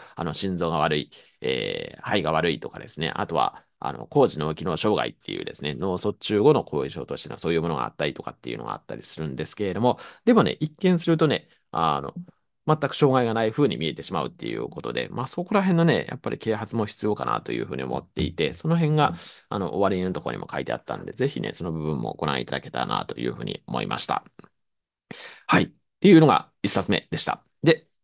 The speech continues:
えー、あ、ここまで七分。ちょっと、あの、二冊目はね、ささっと紹介しますけれども。で、二冊目がですね、あの、ルポ、海外臓器売買の闇っていうことで、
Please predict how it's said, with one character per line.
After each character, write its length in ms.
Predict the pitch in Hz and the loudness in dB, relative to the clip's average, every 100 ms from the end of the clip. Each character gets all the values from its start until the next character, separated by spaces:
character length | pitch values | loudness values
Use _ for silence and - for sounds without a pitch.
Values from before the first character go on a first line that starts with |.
| - | 4
え 480 | 101 82 76 65 - | 6 8 4 2 0
ー、 40 | |
あ、 140 | - - | -2 0
こ 60 | |
こ 80 | 104 | -2
ま 80 | 87 | 0
で 60 | |
七 180 | 73 85 | 0 -2
分。 160 | - - | -4 -6
ち 80 | - | -2
ょ 20 | |
っ 20 | 156 | 0
と、 80 | - | -2
あ 180 | - 156 | 2 2
の、 160 | 117 - - | 2 -6 -2
二 100 | 135 | 2
冊 220 | 147 147 | 2 2
目 60 | 131 | 2
は 40 | |
ね、 160 | 87 - - | 2 -2 -12
さ 140 | - | -2
さ 80 | 120 | -2
っ 120 | - | -2
と 100 | - | -6
紹 300 | - - 92 | -8 -2 -2
介 140 | 80 73 | 0 -2
し 120 | 76 | -2
ま 80 | 69 | -4
す 80 | |
け 80 | - | -4
れ 60 | - | -4
ど 100 | - | 4
も。 40 | |
で、 120 | 160 | 6
二 120 | 131 151 | 6 6
冊 240 | 175 214 | 4 6
目 60 | 226 | 6
が 140 | 143 | 6
で 80 | - | 0
す 100 | - | -8
ね、 140 | - - - - - | -8 -10 -18 -12 -2
あ 160 | 87 | 0
の、 140 | 80 - - | 0 -4 4
ル 140 | 160 | 4
ポ、 240 | - - _ | 6 0 _
海 240 | - 104 98 | 0 2 4
外 280 | 90 - | 4 2
臓 220 | - 113 101 | 4 4 4
器 120 | 95 | 0
売 240 | 92 82 | 0 0
買 160 | 73 71 | -2 -4
の 100 | 87 | -2
闇 220 | 62 80 | -2 -2
っ 80 | 78 | -4
て 160 | - 62 | -4 -4
い 80 | |
う 100 | 53 | -4
こ 140 | - - | -6 -4
と 120 | 65 | -4
で、 120 | - | -4